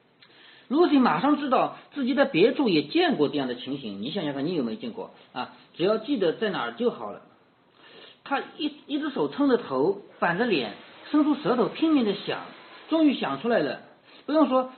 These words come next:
就是你在阳光明媚的好天气，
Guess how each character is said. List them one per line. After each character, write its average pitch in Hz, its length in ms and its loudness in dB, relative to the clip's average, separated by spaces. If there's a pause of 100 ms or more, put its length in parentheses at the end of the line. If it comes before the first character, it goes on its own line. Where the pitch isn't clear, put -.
就 294 120 2
是 247 140 -6 (200)
你 160 300 0
在 226 360 -2
阳 156 340 -2
光 302 160 4
明 214 200 4
媚 226 120 4
的 185 100 -2
好 127 240 -6
天 269 240 0
气， 185 280 -6